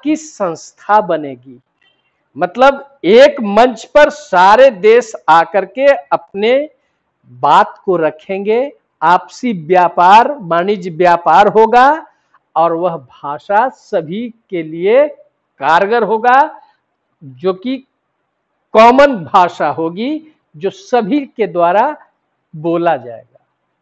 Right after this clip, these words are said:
In the last few decades, कुछ decades पहले, एक decade का मतलब होता है दस साल, तो कुछ decade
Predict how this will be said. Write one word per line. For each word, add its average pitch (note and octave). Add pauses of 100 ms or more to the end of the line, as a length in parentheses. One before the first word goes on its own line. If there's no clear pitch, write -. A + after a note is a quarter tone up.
(1800)
In C#4
the C#4+
last B3
few D4+
decades, F#3 (1400)
कुछ D4+
decades C#4+
पहले, A3+ (260)
एक G#3+
decade A3+
का A3
मतलब G#3
होता G3+
है F3+
दस F3+
साल, A#2 (720)
तो G3
कुछ B3
decade B3